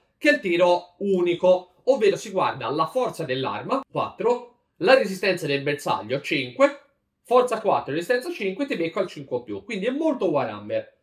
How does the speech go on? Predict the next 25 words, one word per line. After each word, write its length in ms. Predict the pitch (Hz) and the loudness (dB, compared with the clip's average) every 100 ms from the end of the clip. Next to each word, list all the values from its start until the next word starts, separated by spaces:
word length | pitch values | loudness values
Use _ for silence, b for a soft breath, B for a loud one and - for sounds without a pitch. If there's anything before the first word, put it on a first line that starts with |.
| _ _ | _ _
come 260 | _ 160 139 | _ -4 -4
tipo 340 | 170 175 139 135 | -4 -2 -2 -2
di 100 | 147 | -4
gioco. 340 | 143 104 113 | -4 -4 -4
Poi 140 | 147 | -4
ci 100 | 143 | -6
sono 220 | 131 127 127 | -6 -6 -6
ovviamente 340 | 117 123 120 | -4 -6 -6
altre 240 | 135 - | -8 -10
cose 300 | - 113 110 | -6 -4 -4
che 80 | 113 | -8
vi 80 | 104 | -14
spiegherò 340 | 104 104 110 | -10 -8 -6
nel 180 | 117 139 | -4 -4
video, 220 | 160 143 | -4 -4
il 60 | 120 | -4
tiro 220 | 139 117 | -4 -6
salvezza 500 | 113 117 120 123 123 | -4 -8 -4 -4 -6
che 140 | 117 113 | -10 -8
qui 100 | 127 | -8
si 100 | - | -8
chiama 220 | 117 110 | -8 -8
il 60 | |
tiro 180 | 110 131 | -6 -2
Aegis, 720 | 185 202 156 123 117 127 127 | 2 2 0 -6 -6 -10 -10